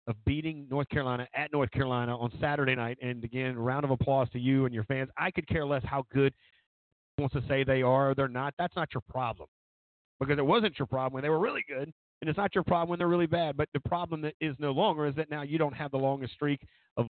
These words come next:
losing to that team on the road and so forth. So congratulations. It's a big win,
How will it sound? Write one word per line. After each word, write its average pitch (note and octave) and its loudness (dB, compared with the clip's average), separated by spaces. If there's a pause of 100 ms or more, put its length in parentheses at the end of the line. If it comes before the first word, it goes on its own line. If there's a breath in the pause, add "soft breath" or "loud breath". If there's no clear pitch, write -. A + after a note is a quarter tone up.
(120)
losing C#3 0
to D#3+ 2
that C3 0
team C3 -2
on C#3+ 2
the B2+ -2
road D3 4
and B2+ -2 (280)
so - -6
forth. B2+ 2 (120)
So C3 0
congratulations. C#3 -4
It's A#2+ -10
a - -20
big D3 0
win, B2+ 0